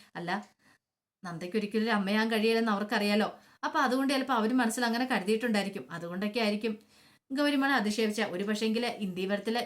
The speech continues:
ഗോതത്തിന്റെ ഇനിയിപ്പോ നന്ദ, നന്ദയുടെ കുഞ്ഞാന്നുള്ള കാര്യം അവർക്കറിയില്ല.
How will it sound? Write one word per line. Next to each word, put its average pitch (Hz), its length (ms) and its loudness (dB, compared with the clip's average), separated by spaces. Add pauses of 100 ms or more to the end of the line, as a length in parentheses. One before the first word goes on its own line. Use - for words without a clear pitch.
ഗോതത്തിന്റെ 202 580 -2 (880)
ഇനിയിപ്പോ 302 280 -2 (120)
നന്ദ, 202 240 0 (220)
നന്ദയുടെ 214 480 0
കുഞ്ഞാന്നുള്ള 226 520 0
കാര്യം 220 280 0
അവർക്കറിയില്ല. 208 560 0